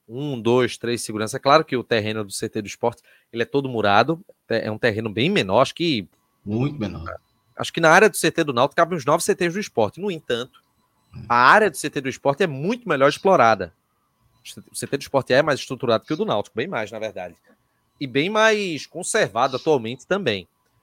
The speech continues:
Speaker 1: Então, assim, não adianta a gente ter um C T extenso com área gigantesca se você não sabe utilizar ele bem. Tá começando a utilizar bem, arrendando que não,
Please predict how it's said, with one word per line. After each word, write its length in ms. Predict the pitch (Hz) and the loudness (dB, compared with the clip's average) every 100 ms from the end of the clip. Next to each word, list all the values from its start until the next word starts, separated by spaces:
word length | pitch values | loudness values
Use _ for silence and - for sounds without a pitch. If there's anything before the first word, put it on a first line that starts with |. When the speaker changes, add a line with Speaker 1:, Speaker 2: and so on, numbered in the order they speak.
| _ _ _ | _ _ _
Speaker 1:
Então, 260 | 104 123 | -6 -2
assim, 180 | 156 - | 0 0
não 80 | 120 | -4
adianta 260 | 117 135 165 | -2 -2 -2
a 40 | |
gente 200 | 139 139 | -4 -8
ter 60 | 135 | -8
um 80 | |
C 120 | 123 127 | -6 -6
T 120 | 131 | -4
extenso 440 | 123 - 117 - | -6 -6 -10 -10
com 120 | - 123 | -2 0
área 180 | 117 | 2
gigantesca 600 | 107 131 131 - 135 - | 0 -4 -4 -2 -4 -4
se 100 | 165 | -10
você 200 | 165 160 | -10 -8
não 80 | 147 | -10
sabe 200 | - 143 | -6 -6
utilizar 360 | 139 160 147 135 | -4 -6 0 2
ele 120 | 160 | 2
bem. 260 | 165 110 90 _ _ _ | 0 -2 -4 _ _ _
Tá 80 | - | -18
começando 440 | - 139 139 156 175 | -12 -10 -8 -4 -4
a 40 | |
utilizar 400 | 170 160 131 139 | -4 -6 -2 0
bem, 140 | 123 | 0
arrendando 480 | 156 156 180 135 160 | -2 -2 -6 -4 -6
que 120 | - | -6
não, 420 | 175 170 214 202 | -4 -4 -4 -6